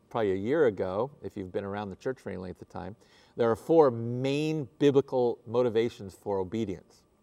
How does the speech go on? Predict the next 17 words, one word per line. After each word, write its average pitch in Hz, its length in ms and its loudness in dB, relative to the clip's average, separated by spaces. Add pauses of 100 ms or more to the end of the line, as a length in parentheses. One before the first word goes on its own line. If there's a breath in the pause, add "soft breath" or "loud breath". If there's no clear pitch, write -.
(680 soft breath)
Number 117 280 2
one 120 440 0 (920)
is 117 180 0
love 107 240 2
itself. 113 480 -4 (320 soft breath)
Every 127 220 2
parent 127 320 -4
in 135 40 -8
the 139 60 -2
world 147 380 0
wants 104 240 -10
their 107 120 -4
kid 131 320 -2
to 117 100 -2
obey 110 260 0
them. 151 260 -4 (160)
Why? 120 300 -2